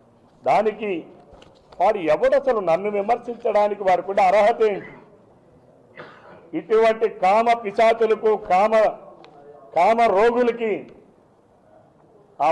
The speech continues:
వైసీపీ పార్టీ పుట్టినిల్లు. నేను అడుగుతా ఉన్నాను వైసీపీ పార్టీలో ఉన్నటువంటి మహిళా ప్రజాప్రతినిధులకి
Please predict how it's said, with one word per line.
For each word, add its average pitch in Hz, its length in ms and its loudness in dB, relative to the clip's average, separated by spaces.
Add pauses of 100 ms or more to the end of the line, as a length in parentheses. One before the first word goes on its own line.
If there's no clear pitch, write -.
(120)
వైసీపీ 190 520 -6 (140)
పార్టీ 175 280 -2 (120)
పుట్టినిల్లు. 156 540 -14 (800)
నేను 220 300 -2
అడుగుతా 247 260 2 (100)
ఉన్నాను 240 320 0
వైసీపీ 233 440 -2 (120)
పార్టీలో 226 480 0
ఉన్నటువంటి 226 500 -6 (680)
మహిళా 202 340 -2 (200)
ప్రజాప్రతినిధులకి 180 1120 -4